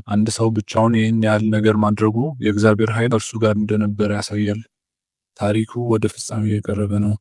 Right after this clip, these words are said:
ሰብስክራይብ ማድረግና የደወል ምልክቷን መጫን አትዘንጉ። አሁን ደግሞ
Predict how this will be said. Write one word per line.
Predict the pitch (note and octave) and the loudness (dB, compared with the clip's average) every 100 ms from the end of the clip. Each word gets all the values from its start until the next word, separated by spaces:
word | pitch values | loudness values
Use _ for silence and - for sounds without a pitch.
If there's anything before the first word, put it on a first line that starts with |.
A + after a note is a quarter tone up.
| _ | _
ሰብስክራይብ | - G#2+ - A2+ A2 | -2 0 0 0 2
ማድረግና | A2 G#2+ A2 A2 A#2 | 2 2 2 2 4
የደወል | B2 G#2+ G#2+ | 4 2 2
ምልክቷን | G#2+ G2+ - A2+ A2 | 2 0 -6 -2 0
መጫን | A2 - A#2 | -2 -2 -4
አትዘንጉ። | G#2 - G#2+ G#2 G#2 - _ _ _ _ _ - | -4 -2 0 2 0 -6 _ _ _ _ _ -8
አሁን | G2+ A#2+ | -2 2
ደግሞ | A#2 A#2 | 4 4